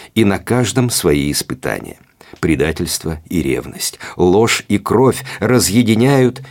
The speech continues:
и вновь соединяют эти судьбы. Лавряшина Юлия. Девочки мои. Роман шестнадцать плюс. Читает Татьяна Телегина.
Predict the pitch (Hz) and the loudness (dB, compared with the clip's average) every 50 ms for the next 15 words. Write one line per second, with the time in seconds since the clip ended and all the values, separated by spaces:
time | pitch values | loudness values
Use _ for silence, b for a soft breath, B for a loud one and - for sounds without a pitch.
0 | B B _ - 127 120 92 80 110 113 107 110 127 131 131 - - - 117 110 | B B _ 2 2 2 2 2 4 4 4 4 2 2 0 -2 0 2 4 4
1 | 104 87 80 85 64 65 71 73 69 69 76 76 - - - _ _ _ 76 71 | 4 2 0 0 -2 -2 -2 -2 -2 -2 -4 -6 -10 -14 -20 _ _ _ -4 -4
2 | 65 - 67 62 - - - - 52 - - - - - - _ _ _ b b | -4 -4 -4 -4 -4 -4 -4 -6 -8 -10 -12 -14 -14 -14 -16 _ _ _ b b
3 | b b b b b b - 92 107 104 92 107 113 - - - 92 92 98 90 | b b b b b b -2 0 0 2 2 2 2 2 0 0 0 0 0 0
4 | 82 82 71 57 50 50 50 - - b b b b - 62 - 80 73 - - | 0 -2 -2 -2 -4 -6 -8 -10 -14 b b b b -14 -4 0 0 0 0 -2
5 | - - - - - - 58 - - - - b b b b b b - 76 76 | -4 -6 -6 -8 -10 -10 -12 -12 -12 -14 -18 b b b b b b -4 -4 -4
6 | 76 71 76 98 110 107 104 - - _ - - 123 - - 131 131 127 - - | -2 -2 -2 -2 -2 -4 -6 -10 -16 _ -6 -4 -4 -2 -2 -2 -2 -2 -4 -6
7 | - - - - - 57 - - - B B B B B B B B - - - | -10 -10 -12 -12 -12 -10 -10 -12 -12 B B B B B B B B -4 -2 0
8 | - 131 127 123 120 120 - - - _ _ _ - 95 - - 76 69 69 69 | 0 2 2 2 2 0 -2 -8 -18 _ _ _ 0 0 0 0 0 -2 0 0
9 | 73 69 - - 65 57 53 50 50 - - - 50 - | -2 -4 -4 -6 -4 -4 -4 -6 -6 -8 -12 -14 -16 -20